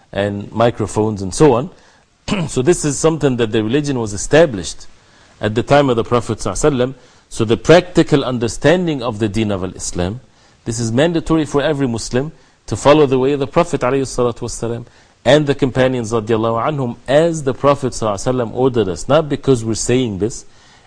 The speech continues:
it's because the Prophet sallallahu alaihi wasallam himself, the one that believes that the Prophet sallallahu alaihi wasallam is the final messenger, he said alayhi salatu wasalam, فَإِنَّهُ مَنْ يَعِشْ مِنْكُمْ فَسَيَرَى اخْتِلَافًا كَثِيرًا. Whoever lives among you,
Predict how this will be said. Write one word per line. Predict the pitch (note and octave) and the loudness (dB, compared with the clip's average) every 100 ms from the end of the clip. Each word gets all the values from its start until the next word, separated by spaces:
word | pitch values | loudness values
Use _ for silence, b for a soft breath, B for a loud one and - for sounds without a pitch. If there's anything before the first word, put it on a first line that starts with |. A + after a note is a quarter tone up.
| - | -8
it's | G2+ | -4
because | A#2+ A2 C3 A2+ | -4 2 2 2
the | A2+ | 2
Prophet | D3 E3+ D3+ | 4 6 4
sallallahu | - B2+ A2+ A2 A#2 A2+ | 0 -2 -2 -2 -2 -2
alaihi | |
wasallam | G2 - A2 A2+ B2+ | -4 -2 -2 -2 -4
himself, | G#2+ G#2 - D3 C#3+ - | -6 -2 0 0 0 2
the | A2 | 4
one | A#2+ C3+ D3+ b b b b | 4 0 -8 b b b b
that | G2+ B2 G#2+ - | 2 2 2 -8
believes | - A2+ B2+ D#3+ C#3 A2+ | 0 2 4 4 2 -2
that | A2+ | -4
the | G2+ | -4
Prophet | - B2 A#2+ G#2+ | -4 -2 -2 -6
sallallahu | G2+ | -6
alaihi | - A2+ | -4 -2
wasallam | G2+ | -2
is | F#2+ | -4
the | F#2 | -8
final | - C#3 D#3+ B2 | 2 4 4 2
messenger, | A2 - G2+ F#2+ D3+ - b b b | -2 -4 -6 -2 -2 -2 b b b
he | A2 | -6
said | A2 D3+ | 0 2
alayhi | C3 B2 A#2+ | 4 2 -2
salatu | - G#2+ G#2 | -2 -2 -2
wasalam, | F#2+ - G#2 B2 | -6 -4 -2 -2
فَإِنَّهُ | A#2+ A2+ A#2+ G2+ | -2 -4 -4 -4
مَنْ | G2 F#2 G#2 | -4 -4 -4
يَعِشْ | G2+ - A#2+ | -4 -2 -2
مِنْكُمْ | A#2+ E3+ G3+ _ _ b b b b | 0 -2 -4 _ _ b b b b
فَسَيَرَى | G#2 F#2+ G2+ B2 | -8 0 2 2
اخْتِلَافًا | - A2 A#2+ C3 B2 | 0 0 2 0 -2
كَثِيرًا. | B2 E3+ F3+ C#3+ | 2 4 4 4
Whoever | A2+ B2+ A#2 A2+ | -2 -4 -2 2
lives | B2 D3 B2 | 2 2 0
among | A2 A2 G#2 | 0 -2 -2
you, | B2+ F#3 | -4 -6